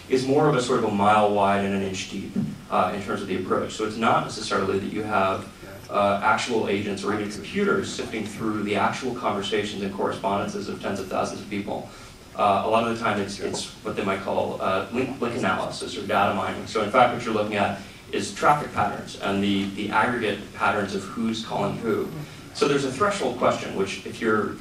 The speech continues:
if you're working for the N S A, you have to answer, which is, uh, who in fact should we be listening to?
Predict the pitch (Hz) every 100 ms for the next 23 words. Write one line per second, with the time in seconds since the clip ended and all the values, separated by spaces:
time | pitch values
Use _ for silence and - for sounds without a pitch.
0 | - - 1017 1017 104 110 139 123 104 98
1 | 101 95 98 98 98 101 98 127 135 -
2 | 98 101 98 - - - - - - -
3 | - 202 196 208 - 156 - - - -
4 | 117 101 95 - 98 - - - -